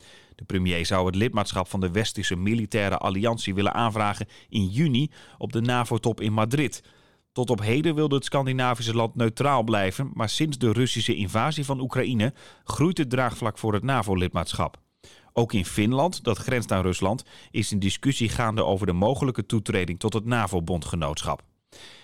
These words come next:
En tenminste zeven mensen zijn de afgelopen vierentwintig uur gedood en tweeëntwintig mensen zijn gewond geraakt door beschietingen in de noordoostelijke Oekraïnse regio Kharkov. Een tweejarig jongetje zou een van de dodelijke slachtoffers zijn.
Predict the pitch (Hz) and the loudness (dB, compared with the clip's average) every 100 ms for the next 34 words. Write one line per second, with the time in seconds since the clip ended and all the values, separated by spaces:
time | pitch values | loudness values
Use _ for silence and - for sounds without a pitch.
0 | - - 123 160 170 - 127 104 143 180 | -18 -6 -2 0 0 0 -2 0 0 0
1 | 160 156 123 120 127 123 104 - 123 110 | -2 -2 -2 -2 0 0 -2 0 -2 -2
2 | 104 127 127 110 113 107 110 107 120 104 | -4 0 0 0 -2 -2 0 0 0 2
3 | 110 143 - 104 - 139 170 156 131 117 | 2 2 -4 -12 -4 0 0 -2 -4 -4
4 | 113 107 104 104 - 104 135 131 110 104 | -4 -4 -2 -2 0 0 -2 -2 -2 0
5 | 120 - - - - 117 104 107 151 139 | -2 -8 -20 -20 -2 0 0 -2 -2 -2
6 | 120 110 110 104 120 135 127 117 - 107 | -2 -2 0 2 2 2 2 0 -2 -4
7 | 110 107 - 104 113 104 107 104 110 95 | -4 -4 -2 -2 0 0 0 0 0 -2
8 | 95 180 165 107 - - - - - - | 2 0 0 -2 -2 -8 -10 -20 -20 -12
9 | 117 110 135 143 143 127 104 104 139 175 | -10 -4 0 2 2 2 0 0 0 0
10 | 151 131 131 - 139 127 110 101 98 98 | -2 0 0 0 -2 -2 0 0 2 2
11 | 92 87 92 87 95 - 90 92 - 95 | 2 -2 0 2 2 0 -2 0 0 0
12 | 73 | -4